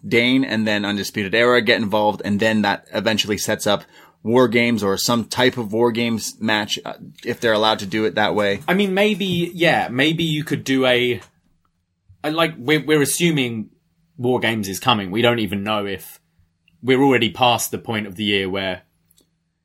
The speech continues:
Speaker 2: well,
Speaker 1: Yeah.
Speaker 2: War Games would come.
Speaker 1: Yeah, but we do a lot of T V we-, Wednesday specials, right? So,
Speaker 2: But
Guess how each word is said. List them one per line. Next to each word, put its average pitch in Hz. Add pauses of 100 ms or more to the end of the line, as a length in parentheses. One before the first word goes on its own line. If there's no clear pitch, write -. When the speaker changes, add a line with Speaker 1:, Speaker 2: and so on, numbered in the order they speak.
(180)
Speaker 2:
well, 131
Speaker 1:
Yeah. 110 (120)
Speaker 2:
War 110
Games 101
would 95
come. 101
Speaker 1:
Yeah, 165
but 135
we 175
do 185
a 165
lot 143
of 113
T 135
V 110
we-, 117
Wednesday 113
specials, 82
right? 107
So, 92
Speaker 2:
But 151